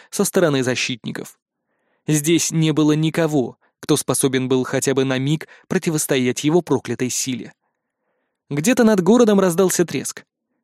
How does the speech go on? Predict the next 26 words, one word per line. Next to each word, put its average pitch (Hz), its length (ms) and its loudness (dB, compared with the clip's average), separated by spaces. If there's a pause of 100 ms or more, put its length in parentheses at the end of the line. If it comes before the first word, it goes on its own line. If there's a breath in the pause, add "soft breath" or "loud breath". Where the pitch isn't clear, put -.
Несмотря 139 460 0
на 131 100 0
то, 139 120 0
что 139 200 0
Кроу 139 360 4
уничтожил 143 560 0
маяк, 131 380 0 (260 soft breath)
процесс 151 360 0
расширения 151 600 0
пролома 151 380 2
изнанки 147 400 -2
не 147 120 0
остановился, 143 800 -2 (320 loud breath)
а 165 140 0
даже 127 240 2
ускорился, 147 800 0
всё - 180 2
быстрее 135 500 0
расширяясь. 131 880 0 (420)
Колоссальный 180 640 4
глаз 180 340 4
неизвестного 151 580 2
существа 160 580 0
даже 139 200 0
стал 151 300 0
больше — 156 640 0